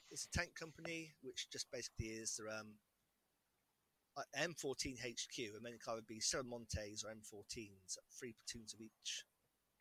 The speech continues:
Well, sorry, three platoons in total, and they can be either option. So it can be your, either a self-propelled gun company or a tank company or a mix of both,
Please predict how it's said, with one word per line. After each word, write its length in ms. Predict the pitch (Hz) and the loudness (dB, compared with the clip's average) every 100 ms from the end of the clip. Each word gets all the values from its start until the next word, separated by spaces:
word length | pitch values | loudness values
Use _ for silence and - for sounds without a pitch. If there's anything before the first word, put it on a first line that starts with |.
| _ - | _ 0
Well, 60 | |
sorry, 160 | - 104 | 2 4
three 160 | 165 | 4
platoons 280 | 151 147 120 | 4 2 0
in 60 | 123 | 2
total, 380 | 127 110 - 95 | 0 0 -4 -8
and 80 | 104 | -12
they 60 | - | -16
can 120 | 95 | -10
be 120 | 101 - | -8 -4
either 240 | 110 101 98 | -4 -4 -8
option. 300 | - - - _ _ _ _ _ _ _ _ _ _ _ _ _ _ _ _ _ _ | -4 -4 -4 _ _ _ _ _ _ _ _ _ _ _ _ _ _ _ _ _ _
So 160 | - - 98 | -12 -10 -12
it 120 | 101 | -18
can 80 | 104 98 | -16 -10
be 180 | 101 | -10
your, 240 | 104 104 104 _ 139 | -8 -10 -12 _ 2
either 200 | 117 113 | 2 2
a 120 | 107 | 6
self-propelled 520 | - 156 - 131 110 | 6 6 4 4 4
gun 240 | - 127 120 | 0 -4 -4
company 520 | 131 127 127 127 107 | -8 -8 -6 -4 -4
or 80 | 92 | -4
a 80 | - | 0
tank 240 | 147 147 | 0 0
company 320 | 120 110 107 | -8 -10 -12
or 80 | 101 | -16
a 40 | 120 | -14
mix 180 | - | -12
of 100 | - | -12
both, 140 | - | -12